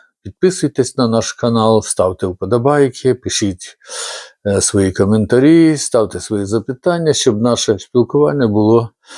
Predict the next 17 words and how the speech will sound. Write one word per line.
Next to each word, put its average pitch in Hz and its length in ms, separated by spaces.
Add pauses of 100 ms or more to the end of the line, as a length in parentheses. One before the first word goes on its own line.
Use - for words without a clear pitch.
(340)
більш 117 200
живим 120 640 (440)
і 131 120
взаємно 107 480
корисним. - 520 (1500)
Сьогодні 139 520 (540)
я 117 120
хочу 113 380
перш 110 160
за 101 120
все 104 240
подякувати 101 800
відаючій 104 640
ма 120 380
за 104 260
запрошення 104 720
на 98 340